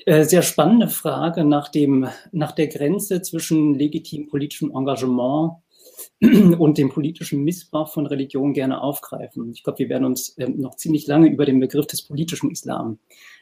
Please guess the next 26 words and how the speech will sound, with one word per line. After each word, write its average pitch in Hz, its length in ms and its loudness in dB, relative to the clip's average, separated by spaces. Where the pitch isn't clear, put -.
ähm, 120 300 -2
unterhalten. 120 720 -4
Aber 156 140 6
ich 190 100 6
finde 214 220 6
die 190 240 2
Frage 170 380 4
deswegen 170 300 2
spannend, 165 340 0
weil 143 100 2
man 160 160 6
sie 160 80 0
ganz 147 220 0
unterschiedlich, 165 880 -2
aus - 140 -14
unterschiedlichen 151 560 -4
Positionen 139 500 -2
beantworten 147 540 -4
kann. - 200 -20
Ähm, - 400 2
also 135 200 2
eine 165 280 6
Möglichkeit 185 600 4
wäre 165 240 6
zu - 180 0
sagen, 147 640 2